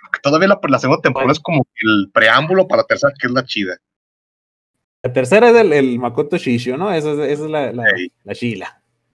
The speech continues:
Speaker 2: Esa es Samurai X, pero la primera, hijo de su puta madre, güey.
Speaker 1: No, la primera la puedes
Speaker 2: Bien
Speaker 1: saltar
Speaker 2: fea,
Speaker 1: porque
Speaker 2: güey.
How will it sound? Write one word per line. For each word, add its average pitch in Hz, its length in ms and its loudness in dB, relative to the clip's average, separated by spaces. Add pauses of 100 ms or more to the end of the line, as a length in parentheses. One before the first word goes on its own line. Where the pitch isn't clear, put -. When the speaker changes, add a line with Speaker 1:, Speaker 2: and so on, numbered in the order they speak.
(240)
Speaker 2:
Esa 165 140 -4
es 185 60 -2
Samurai 170 420 4
X, 110 300 -4
pero 117 180 -4
la 113 160 -4
primera, 147 440 -2
hijo 208 220 -8
de 156 60 -12
su 120 100 -10
puta 107 200 -16
madre, - 300 -20
güey. - 240 -20 (320)
Speaker 1:
No, 170 220 4
la 156 160 2
primera 220 300 2
la 185 180 0
puedes - 200 0
Speaker 2:
Bien - 100 -2
Speaker 1:
saltar 156 240 2
Speaker 2:
fea, 151 180 -2
Speaker 1:
porque 185 220 4
Speaker 2:
güey. 135 200 0